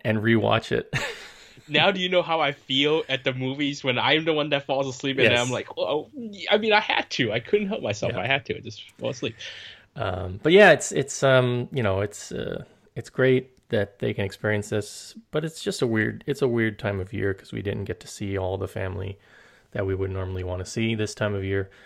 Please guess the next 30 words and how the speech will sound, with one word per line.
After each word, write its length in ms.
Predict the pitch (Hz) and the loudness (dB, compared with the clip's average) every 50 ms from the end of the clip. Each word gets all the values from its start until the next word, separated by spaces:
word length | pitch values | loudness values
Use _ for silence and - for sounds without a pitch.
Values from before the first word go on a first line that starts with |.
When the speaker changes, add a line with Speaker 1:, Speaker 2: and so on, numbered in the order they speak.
| - - - - - - _ _ - | -20 -20 -20 -20 -20 -20 _ _ 2
Speaker 1:
And 100 | 143 147 | 4 6
we've 80 | 143 | 6
been 160 | 127 131 127 | 8 6 6
doing 180 | 120 120 120 120 | 8 8 8 8
our 80 | 117 110 | 8 8
best 400 | 107 104 104 - - - - - | 8 8 6 6 2 -4 -12 -4
throughout 280 | - 123 113 107 - | 0 2 2 2 2
the 80 | - 107 | 2 2
year 160 | 104 104 101 | 2 2 2
to 500 | 110 110 110 113 113 113 117 120 120 123 - - | 2 0 0 -2 -2 -4 -6 -6 -8 -12 -14 -4
stay 160 | - 127 127 | 0 2 2
home, 220 | 117 135 147 160 | 4 4 4 4
and 100 | 160 147 | 2 2
we're 60 | 131 | 2
gonna 180 | 123 131 131 117 | 2 2 0 0
keep 240 | - - 123 113 107 | -2 -2 -4 0 2
doing 220 | 117 143 170 147 | 2 2 2 2
that 200 | 107 90 110 - | 0 -2 -2 -4
at 160 | 113 113 113 | -4 -6 -4
least 240 | 110 110 107 - - | -4 -4 -6 -6 -10
for 220 | - - - 110 107 | -12 -8 -6 -4 -2
another 300 | 104 104 107 107 107 101 | -2 -2 -2 -2 -4 -6
six 340 | - - 127 - - - | -6 -8 -10 -10 -8 -6
to 60 | - 110 | -4 -4
eight 140 | 107 101 | -4 -2
months, 340 | 98 113 135 131 120 - - | -2 -2 -2 -2 -4 -8 -10
it 100 | - 123 | -10 -10
looks 180 | 120 113 - - | -10 -10 -10 -8
like, 280 | - 123 120 - - - - _ _ 143 | -8 -8 -8 -10 -14 -20 -20 _ _ -20
until, 420 | 135 - - 117 113 113 110 - | -12 -8 -6 -6 -4 -6 -8 -10